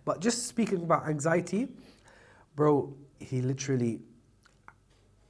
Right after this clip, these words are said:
spent, he told me, like, "I spent hours once with the tap open, crying, because I just kept redoing my wudu."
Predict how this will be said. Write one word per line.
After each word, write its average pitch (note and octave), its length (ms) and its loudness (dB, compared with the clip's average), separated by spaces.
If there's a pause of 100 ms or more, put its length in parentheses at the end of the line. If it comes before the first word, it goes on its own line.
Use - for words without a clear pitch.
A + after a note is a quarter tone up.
(160)
spent, C3 340 -2
he B2+ 100 -8
told B2 220 -4
me, A#2 80 -6
like, G#2+ 160 -8
"I A2+ 80 -6
spent G#2+ 340 -8
hours G#2 440 -4
once G2 360 -16 (600)
with G#2+ 100 -8
the G#2+ 80 -8
tap C3 240 -4
open, A2+ 460 -8
crying, B2 480 -2 (560)
because A2 220 -8
I A2+ 60 -4
just A2 140 -10
kept - 200 -8
redoing A#2 300 -4
my G2+ 120 -8
wudu." G2+ 360 -6